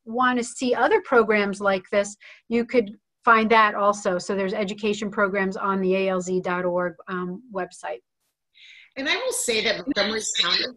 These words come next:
Speaker 2: seems to have a very robust,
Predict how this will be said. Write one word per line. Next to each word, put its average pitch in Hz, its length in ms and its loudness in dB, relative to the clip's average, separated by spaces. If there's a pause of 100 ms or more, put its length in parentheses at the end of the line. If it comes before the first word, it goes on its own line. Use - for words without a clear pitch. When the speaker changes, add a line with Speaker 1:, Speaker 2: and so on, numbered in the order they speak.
(180)
Speaker 2:
seems 190 320 -8 (380)
to 190 320 -2 (100)
have 175 460 0
a 160 120 -6 (100)
very 226 500 2
robust, 170 1120 -4